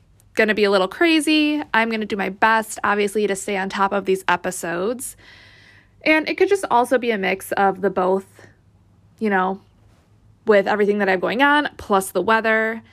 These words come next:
But I feel like I've, you know, I've been trying everything to shake these negative thoughts and the stresses and the anxieties that I have going on.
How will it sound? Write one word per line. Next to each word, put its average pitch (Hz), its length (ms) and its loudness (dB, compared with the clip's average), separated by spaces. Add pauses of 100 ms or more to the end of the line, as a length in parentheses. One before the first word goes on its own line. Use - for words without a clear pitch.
(520)
But 233 280 2 (560)
I 247 120 2
feel 294 400 -2
like 214 580 -4 (720)
I've, 214 500 0 (520)
you 247 120 -4
know, 247 60 2
I've 226 140 2
been 233 120 -6
trying 285 400 -4
everything 202 540 -4
to 196 100 -10
shake 190 300 -6
these 190 340 -4
negative 196 400 -2
thoughts 185 600 -2
and 185 320 -6
the 180 60 -4
stresses 196 560 -4
and 196 120 -8
the 190 80 -4
anxieties 180 600 -4
that 175 100 -8
I 160 60 -8
have 170 320 -6
going 170 260 -10
on. - 240 -14